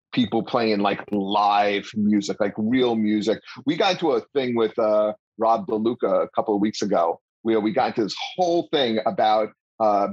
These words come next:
bands using backing tracks and playing to, to pre-recorded versions of songs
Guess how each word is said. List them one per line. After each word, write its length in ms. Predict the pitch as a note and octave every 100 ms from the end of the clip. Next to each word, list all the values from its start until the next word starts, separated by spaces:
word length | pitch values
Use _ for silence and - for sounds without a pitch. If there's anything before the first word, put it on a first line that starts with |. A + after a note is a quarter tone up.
| G2
bands 340 | B2 B2 B2
using 420 | G2+ A#2 G2+ A2 G2
backing 520 | A2+ A2 A#2 - A2
tracks 720 | - A#2 G#2+ G#2+ - - - - _ -
and 340 | G#2 F#2+ G2
playing 640 | F#2+ B2+ A#2 A2+ A#2 A2+ -
to, 440 | - A2+ G#2+ G2+ - _ -
to 200 | A#2+ G2 -
pre-recorded 1040 | - B2+ B2+ A#2 - A#2 A2+ A2 G#2+ F2+
versions 440 | E2 A2+ A2+ A2+ G#2
of 120 | G2+
songs 340 | A2+ A2 G#2+